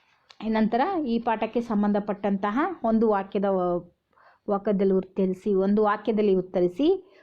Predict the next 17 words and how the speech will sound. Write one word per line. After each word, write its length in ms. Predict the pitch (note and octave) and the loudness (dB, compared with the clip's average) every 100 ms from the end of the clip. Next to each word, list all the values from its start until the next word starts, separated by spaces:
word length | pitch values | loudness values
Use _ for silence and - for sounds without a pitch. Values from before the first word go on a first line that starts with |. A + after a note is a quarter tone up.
| _ A3+ | _ 0
ಮೂರು 220 | C#4 C#4+ | 4 4
ನಾಲ್ಕು 380 | B3+ G#3+ G#3+ G#3 | 2 0 0 0
ವಾಕ್ಯದಲ್ಲಿ 560 | F#3+ F#3+ G#3 F#3+ F3+ | 0 0 0 2 2
ಉತ್ತರಿಸಿ, 760 | F3 F3+ F3+ F3 - D4 E4 - | 2 0 -2 -2 -2 -2 -2 -2
ಎಂಟು 280 | G#3+ A#3+ A#3+ | 2 2 2
ಹತ್ತು 300 | G#3+ - G3+ | -2 -2 0
ವಾಕ್ಯದಲ್ಲಿ 440 | F#3+ F#3+ F#3 F#3 | 0 -4 -2 -2
ಉತ್ತರಿಸಿ, 840 | F3+ F3+ F#3 F3 - C#4+ F4+ - _ _ - | -2 -4 -4 -4 -2 -2 -2 -6 _ _ 0
ಸಂದರ್ಭ 440 | G#3+ G#3+ A3 G#3 | 2 2 2 0
ಸಹಿತ 380 | G3 F#3 F3 F3 B3 | -2 -2 -2 -2 -2
ಮತ್ತು 300 | F4+ A3+ A3+ | 0 0 -2
ಖಾಲಿ 360 | G#3+ G#3 G#3+ A#3+ | -4 0 0 2
ಬಿಟ್ಟ 300 | G#3 G3+ - D3+ - - - _ _ _ _ _ _ _ _ _ _ _ _ _ | 2 0 -4 -8 -8 -20 -20 _ _ _ _ _ _ _ _ _ _ _ _ _
ಸೂಕ್ತ 220 | - - B3 | -4 -2 -4
ಪದಗಳನ್ನ 600 | A3+ G3 A3 A3+ G#3 A3 D4 | -2 0 0 2 2 2 0
ತುಂಬಿರಿ 480 | A#3+ G3+ G3 F#3 F3 | 0 2 4 2 2
ಸಹ 240 | F3 E3 | -2 -4